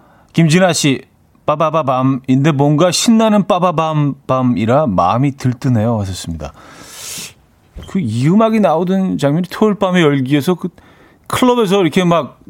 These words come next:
그 하늘을 막 찌르면서 춤추던 그 장면이었나요? 약간 그때 뭐 디스코 배틀 같은 장면이 있었는데 그 장면이 아닌가. 명장면이죠. 어, 아닐 수도 있어요.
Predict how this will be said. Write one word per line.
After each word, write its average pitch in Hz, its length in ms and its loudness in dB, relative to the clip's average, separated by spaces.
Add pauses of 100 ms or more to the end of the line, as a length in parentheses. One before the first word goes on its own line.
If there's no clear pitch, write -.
그 143 640 -4
하늘을 214 320 0
막 175 180 0
찌르면서 202 360 0
춤추던 190 540 -2
그 139 160 0
장면이었나요? 120 800 -2 (720)
약간 151 240 -2
그때 156 220 -2
뭐 185 140 2
디스코 - 320 -2
배틀 123 420 -4
같은 220 260 0
장면이 151 400 0
있었는데 107 720 -2 (760)
그 - 160 -16
장면이 196 420 -2
아닌가. 135 520 -4 (500)
명장면이죠. 113 1120 -2 (1120)
어, 95 420 -4 (520)
아닐 110 180 0
수도 - 200 -2
있어요. 127 280 0